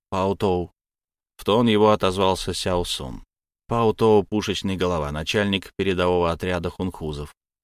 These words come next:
«Никогда я так не объедался, как в твоём гостеприимном Шуайфу, резиденции». Кстати, кормили его в заточении неплохо. Пришлось даже усиленно заниматься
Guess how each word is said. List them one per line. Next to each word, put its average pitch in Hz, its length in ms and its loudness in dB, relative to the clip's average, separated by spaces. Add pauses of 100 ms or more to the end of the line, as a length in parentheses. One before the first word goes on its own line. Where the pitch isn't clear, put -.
(120)
«Никогда 113 600 2
я 127 140 2
так 113 260 0
не 120 100 4
объедался, 110 680 2
как 104 220 -2
в - 40 -20
твоём 98 380 2
гостеприимном 90 960 -2 (120)
Шуайфу, 71 760 -2 (360)
резиденции». 82 760 -6 (720)
Кстати, 175 360 -2
кормили 156 380 -2
его 135 240 4
в 120 80 -4
заточении 110 540 0
неплохо. 82 760 -6
Пришлось 123 440 0
даже 120 380 0
усиленно 120 640 0
заниматься 104 800 0